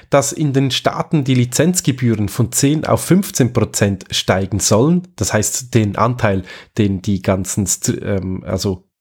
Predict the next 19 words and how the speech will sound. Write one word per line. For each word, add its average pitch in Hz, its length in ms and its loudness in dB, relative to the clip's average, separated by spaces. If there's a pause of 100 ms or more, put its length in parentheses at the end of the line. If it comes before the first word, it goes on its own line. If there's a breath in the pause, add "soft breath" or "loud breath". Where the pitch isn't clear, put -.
(640)
Verwerter 127 520 0
im 110 100 2
Hintergrund 123 640 2
bekommen, 117 500 0
nicht - 280 -2
die 127 40 0
Hersteller. 120 640 0 (400 loud breath)
Und 127 240 -2
das - 200 0
Ganze 175 360 0
könnte 160 400 0
jetzt 139 480 -2 (340 loud breath)
endlich 123 520 0
noch 143 320 2
mehr 151 180 4
Druck 139 360 0
auf 139 180 2
Spotify 135 640 2
ausüben. 131 640 0